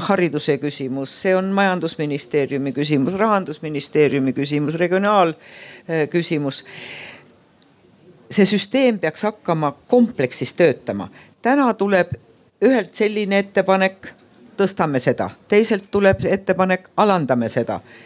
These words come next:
Ja lõppkokkuvõttes see noor ema lööb kahte kätt kokku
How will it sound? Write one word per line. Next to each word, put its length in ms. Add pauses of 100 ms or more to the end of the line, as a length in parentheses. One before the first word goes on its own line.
(220)
Ja 140
lõppkokkuvõttes 1040 (100)
see 220
noor 260
ema 240
lööb 160
kahte 320
kätt 320
kokku 440